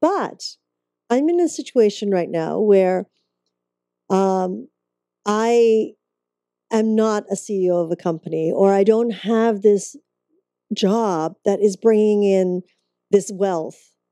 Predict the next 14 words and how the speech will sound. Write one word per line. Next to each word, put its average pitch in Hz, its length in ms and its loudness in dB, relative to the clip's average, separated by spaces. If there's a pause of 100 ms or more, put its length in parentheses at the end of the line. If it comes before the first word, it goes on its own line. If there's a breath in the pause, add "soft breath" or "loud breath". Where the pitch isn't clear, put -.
(340)
that 185 260 -2
I 196 200 2
can 226 680 0
do 185 160 4
things 165 400 -4
or 185 140 0
I 196 100 4
can 220 480 0
make 202 200 2
a 170 60 0
shift." 165 320 -2
I 190 80 0
mean, 180 240 2
I'm 196 260 0